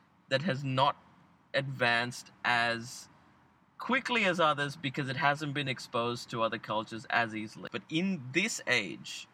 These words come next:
when information is at your fingertips, literally, there is no excuse for ignorance. There is zero excuse. I mean, yes, you can get your information from bad sources,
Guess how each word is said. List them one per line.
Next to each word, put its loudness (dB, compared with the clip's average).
when -2
information 0
is -2
at 2
your 0
fingertips, -4
literally, -2
there 2
is -2
no -2
excuse -8
for -12
ignorance. -14
There 2
is 2
zero 4
excuse. -6
I 6
mean, -4
yes, 4
you -2
can 0
get 2
your 2
information -2
from -6
bad 4
sources, -4